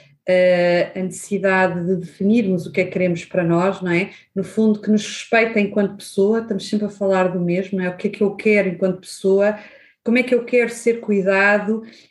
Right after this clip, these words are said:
e do lado das pessoas que cuidam perceber o que é que aquela pessoa quer, não é? Seja com o testamento vital definido e com as regras todas definidas ou não, quando eu vou cuidar, não é?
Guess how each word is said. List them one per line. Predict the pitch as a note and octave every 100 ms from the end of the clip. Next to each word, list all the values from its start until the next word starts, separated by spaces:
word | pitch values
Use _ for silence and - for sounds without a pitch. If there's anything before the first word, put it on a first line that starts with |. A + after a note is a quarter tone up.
| _ -
e | A3+ A3+
do | A3 A3
lado | G#3+ G#3 G#3 F#3 G#3 G#3 G3+ E3+ F3 F3
das | G3 G3
pessoas | - - G3+ G3
que | -
cuidam | - G3+ G3+ G3 F#3+
perceber | - - F3+ G3 F#3+ - _ _ _ _ -
o | -
que | -
é | F#3+
que | F#3+ G3
aquela | F#3 G3 F#3
pessoa | F3+ - F#3 F3
quer, | - F3+ F#3+
não | F#3+ F3
é? | F3+
Seja | F#3 - F#3 F3 F3+
com | F#3 F#3+ F3+ E3
o | -
testamento | - F3+ F3+ F3+
vital | G3 G#3 F#3+
definido | F3+ - F#3+ F#3+ F3
e | F3
com | -
as | F3 E3+
regras | F3 E3+ E3+
todas | - E3+ E3+ -
definidas | - F3 F3 E3+
ou | F#3
não, | F3 F3+ G3+ G#3 - - _
quando | G3 G3
eu | G3 F#3+
vou | E3 G#3 G#3
cuidar, | - G3 F3 F#3+ F#3+ G#3 - F#3+
não | F#3
é? | G3+ G#3